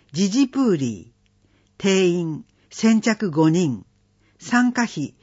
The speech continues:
四千五百円。家財費ほか。キャンセルはできません。持ち物、花ばさみ、持ち帰り用袋。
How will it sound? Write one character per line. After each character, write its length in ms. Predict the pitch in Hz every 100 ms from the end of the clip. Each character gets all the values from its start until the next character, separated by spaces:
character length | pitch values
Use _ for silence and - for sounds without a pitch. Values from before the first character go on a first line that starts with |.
| _ -
四 260 | 202 262
千 300 | 240 254 196
五 120 | 139 143
百 360 | 175 175 170
円。 260 | 135 107 - _ _ _ _
家 180 | - 170
財 260 | 190 180
費 320 | 160 - 143 - _
ほ 160 | - 139
か。 260 | 143 131 _ _ _ _ _ _ _ _
キ 100 | -
ャ 60 | 311
ン 80 | 294
セ 140 | 220
ル 120 | 165
は 140 | 139 127
で 120 | 135
き 140 | -
ま 120 | 131
せ 200 | 120 -
ん。 140 | 107 - _ _ _ _ _ _ _ _ _
持 160 | 175 208
ち 140 | 294
物、 400 | 254 160 135 - _ _ _
花 320 | - 240 277
ば 120 | 254 233
さ 180 | 214
み、 240 | 156 131 - _ _ -
持 160 | 190
ち 140 | 208 -
帰 260 | 240 214
り 160 | 202 202
用 200 | 190 185
袋。 520 | - - 143 123 101